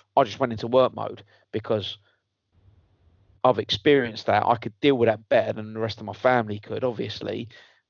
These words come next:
But the process is the process. The process is you're watching someone's life, like, eke away from them. That is, like, can't even really describe it. It's, it's, it's, you know, probably one of the darkest things you can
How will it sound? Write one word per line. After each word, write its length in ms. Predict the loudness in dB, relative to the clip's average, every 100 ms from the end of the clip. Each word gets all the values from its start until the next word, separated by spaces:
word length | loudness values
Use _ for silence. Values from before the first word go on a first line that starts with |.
| _ _
But 120 | -2
the 80 | -2
process 580 | -2 2 2 2 -2 0
is 140 | -2 -2
the 100 | -4
process. 560 | 2 2 2 -6 -8
The 80 | -10
process 480 | -2 0 0 -2 -2
is 200 | -2 -2
you're 160 | -6 -4
watching 380 | -4 -6 -12 -2
someone's 640 | 0 0 -2 -10 -14 -20 _ _ _ _ 0
life, 580 | 2 4 2 -4 -14 -10
like, 180 | -6 -2
eke 200 | -2 -2
away 220 | 0 2
from 180 | 2 -6
them. 160 | -14 -6
That 220 | -4 -4
is, 180 | -6 -4
like, 460 | -2 -2 -4 -8 -20 _ _ _ _ _ _ _ _ _ _ _ 2
can't 160 | 2
even 120 | 4
really 180 | 2 0
describe 560 | -2 -8 -2 2 4 2
it. 140 | -2
It's, 380 | -6 -10 -10 -12 -10
it's, 320 | -12 -14 -8 -2
it's, 500 | -2 -4 -16 -16 -20 _ _
you 80 | -8
know, 80 | -8 -8
probably 240 | -4 -2
one 160 | 0 0
of 60 | -2
the 60 |
darkest 540 | 2 4 4 2 -8 -2
things 320 | -2 -2 -8
you 100 | -8
can 300 | -4 -6